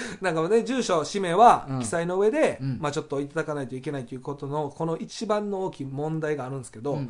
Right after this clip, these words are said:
Speaker 2: ん。
Speaker 1: まあ、これクリアしていただけたら、
Speaker 2: はい。
Speaker 1: あの、すぐ送りますんで。
Speaker 2: まあ、大阪近辺に住んでる人やったら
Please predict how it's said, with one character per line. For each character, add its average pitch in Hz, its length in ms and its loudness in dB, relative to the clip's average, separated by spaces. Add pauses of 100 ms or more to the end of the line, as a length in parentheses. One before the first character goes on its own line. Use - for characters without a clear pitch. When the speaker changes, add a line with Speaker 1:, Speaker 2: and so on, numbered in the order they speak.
(140)
Speaker 2:
ん。 - 20 -8
Speaker 1:
ま 110 80 -8
あ、 - 20 -18
こ 208 120 0
れ 214 80 4
ク 180 100 -4
リ 160 100 0
ア 151 40 0
し - 60 -12
て 151 60 -6
い 139 60 -8
た 147 60 -2
だ 135 80 -4
け 120 80 -8
た 113 100 -10
ら、 104 180 -12
Speaker 2:
は 113 180 -8
い。 87 160 -12
Speaker 1:
あ 131 140 -6
の、 120 220 -6
す - 240 0
ぐ 196 100 4
送 139 160 2
り 127 60 -8
ま 120 80 -8
す 113 140 -10
ん 98 60 -12
で。 - 200 -16
Speaker 2:
ま 156 120 -4
あ、 165 40 0
大 240 220 4
阪 311 340 -2
近 302 220 -4
辺 170 180 -2
に 123 100 -4
住 139 200 -6
ん - 20 -4
で 139 100 -2
る 147 120 -2
人 156 100 -8
や 127 60 -6
っ - 40 -16
た 113 60 -10
ら 107 60 -10